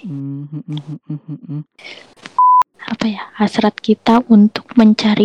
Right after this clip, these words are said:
Speaker 2: pacar kayak zaman dulu waktu kuliah atau misal sama sekolah tuh beda ya nggak sih?
Speaker 1: Bener banget.
Speaker 2: Semakin kesini tuh sebenarnya jadi semakin pemilih sih
Speaker 1: Iya.
Speaker 2: jatuhnya.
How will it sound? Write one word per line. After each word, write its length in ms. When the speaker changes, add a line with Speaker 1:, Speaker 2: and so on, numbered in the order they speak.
Speaker 2:
pacar 720
kayak 400
zaman 320
dulu 320
waktu 240
kuliah 720
atau 240
misal 320
sama 240
sekolah 400
tuh 160
beda 320
ya 160
nggak 240
sih? 120
Speaker 1:
Bener 320
banget. 560
Speaker 2:
Semakin 480
kesini 400
tuh 160
sebenarnya 640
jadi 240
semakin 480
pemilih 560
sih 320
Speaker 1:
Iya. 480
Speaker 2:
jatuhnya. 480